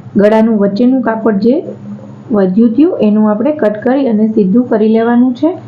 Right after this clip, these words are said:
અને તેમાંથી આપણે કાપી અને બે પટ્ટી બનાવી લેવાની છે. તો આ પટ્ટી લગાવવા માટે અસ્તર,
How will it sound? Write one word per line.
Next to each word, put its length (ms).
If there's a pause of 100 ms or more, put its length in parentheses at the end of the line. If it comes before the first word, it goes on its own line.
(300)
અને 160
તેમાંથી 480
આપણે 360 (500)
કાપી 420
અને 180
બે 160
પટ્ટી 300
બનાવી 400
લેવાની 440
છે. 160 (460)
તો 80
આ 120
પટ્ટી 420 (160)
લગાવવા 380
માટે 300
અસ્તર, 440